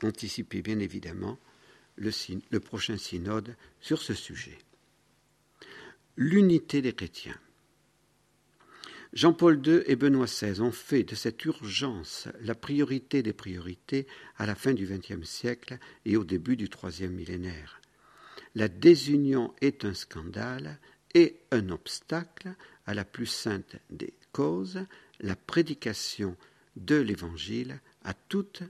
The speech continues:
créature. Deuxième urgence,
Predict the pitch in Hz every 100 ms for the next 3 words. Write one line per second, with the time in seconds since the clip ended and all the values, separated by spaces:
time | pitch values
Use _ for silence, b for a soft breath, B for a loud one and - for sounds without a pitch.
0 | - - 131 113 - - 73 73 - _
1 | _ _ _ _ _ _ _ B B B
2 | B B B B B - 127 135 135 131
3 | 113 143 196 208 -